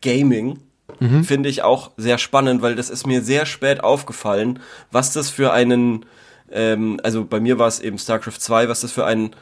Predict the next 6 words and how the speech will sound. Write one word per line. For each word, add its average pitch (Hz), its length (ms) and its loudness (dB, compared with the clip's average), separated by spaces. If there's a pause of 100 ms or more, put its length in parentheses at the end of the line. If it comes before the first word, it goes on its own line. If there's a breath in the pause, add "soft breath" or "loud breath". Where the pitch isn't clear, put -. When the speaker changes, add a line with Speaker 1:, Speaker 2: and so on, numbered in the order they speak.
(600 soft breath)
Speaker 1:
meditationsartigen 131 960 2
Zustand 117 600 -4
in 98 200 -6
mir 98 200 -4
quasi 92 360 -4
hervorruft, 101 960 -8